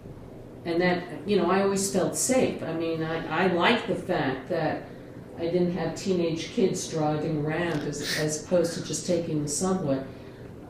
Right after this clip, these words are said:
Um, that there were all of the cultural advantages of the city.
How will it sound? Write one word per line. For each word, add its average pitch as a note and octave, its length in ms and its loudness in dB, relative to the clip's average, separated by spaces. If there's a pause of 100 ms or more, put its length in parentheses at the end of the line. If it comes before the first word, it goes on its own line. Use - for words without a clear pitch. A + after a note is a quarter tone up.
Um, D#3 580 -2 (1040)
that E3+ 380 0
there F3+ 120 6
were E3+ 280 4
all F3+ 420 6
of E3+ 160 -2
the D#3 460 0 (640)
cultural F#3 840 2 (1700)
advantages E3+ 880 0
of F3 140 -2
the F#3 60 -2
city. F#3 520 2